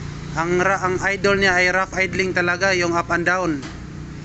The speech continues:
So ngayon tingnan natin, ipapakita ko sa inyo kung paano ayusin.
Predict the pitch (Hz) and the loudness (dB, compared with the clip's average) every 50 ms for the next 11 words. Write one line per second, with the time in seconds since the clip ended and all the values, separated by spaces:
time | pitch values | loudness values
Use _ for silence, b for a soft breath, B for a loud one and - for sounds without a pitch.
0 | - - - - - - - - 170 165 170 180 202 214 220 220 208 - 196 196 | -12 -12 -12 -12 -12 -12 -8 -6 -2 0 2 2 2 2 2 0 0 0 0 0
1 | 202 202 202 202 202 202 196 165 196 190 190 190 190 190 190 170 147 165 160 160 | 2 2 2 4 2 2 2 2 2 2 2 2 0 -2 -2 -2 -2 -2 -4 -4
2 | 170 - 180 185 170 196 190 185 - 190 - 196 180 180 180 185 180 160 165 170 | -4 -2 -2 -2 0 0 0 0 -2 -2 0 0 2 2 2 2 2 2 0 -2
3 | 170 156 170 170 175 180 180 180 170 170 170 165 165 160 - 185 180 180 165 | -2 0 0 2 2 2 2 2 2 2 2 2 2 2 2 2 0 0 -2